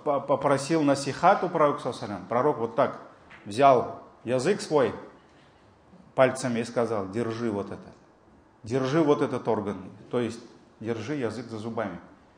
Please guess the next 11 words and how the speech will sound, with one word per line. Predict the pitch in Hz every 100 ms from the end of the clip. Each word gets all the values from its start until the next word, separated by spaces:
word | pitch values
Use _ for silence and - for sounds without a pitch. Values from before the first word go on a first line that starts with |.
| _ - - -
И | 120
тогда | 113 113 113 165
Муаз | 147 139 160
спросил: | - 143 139 170 156
"Я | 143 170
Расуль | 165 - 165
Аллах, | 170 175
неужели | 147 151 151 196 180
в |
судный | 185 175 156 151
день | 180 226 226 233